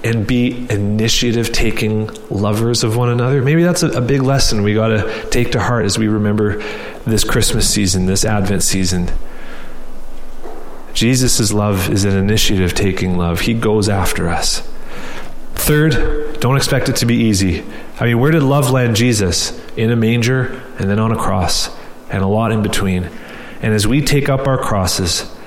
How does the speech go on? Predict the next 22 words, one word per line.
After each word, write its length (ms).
to 80
follow 360
Jesus 400
down 200
the 80
path 340
of 80
sacrificial 680
love, 280
it's 140
not 200
gonna 140
be 120
easy. 440
Some 380
of 140
the 100
sacrifice 760
is 80
gonna 180
be 140
obvious. 640